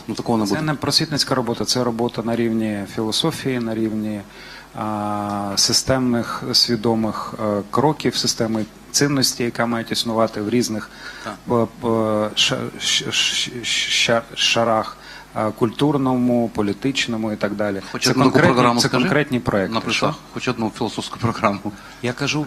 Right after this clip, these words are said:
Speaker 2: я кажу про те, що має відбуватися в суспільстві. І проблема цінностей не постає.
Speaker 1: Мгм.
Speaker 2: Чому зараз в Європі так складно? Тому що проблема з європейськими цінностями, як мають бути реалізовані,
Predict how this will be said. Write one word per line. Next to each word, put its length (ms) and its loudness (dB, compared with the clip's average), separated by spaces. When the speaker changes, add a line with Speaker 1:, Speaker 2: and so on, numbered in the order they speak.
Speaker 2:
я 120 -2
кажу 220 -2
про 160 -2
те, 160 2
що 180 2
має 280 2
відбуватися 640 0
в 60 -10
суспільстві. 640 -4
І 100 2
проблема 760 0
цінностей 580 0
не 160 0
постає. 640 0
Speaker 1:
Мгм. 180 -8
Speaker 2:
Чому 320 2
зараз 500 2
в 40 -6
Європі 360 2
так 200 -4
складно? 440 -6
Тому 200 -10
що 200 -6
проблема 400 -2
з 80 -2
європейськими 640 -2
цінностями, 540 -6
як 200 -12
мають 260 -2
бути 260 -4
реалізовані, 720 0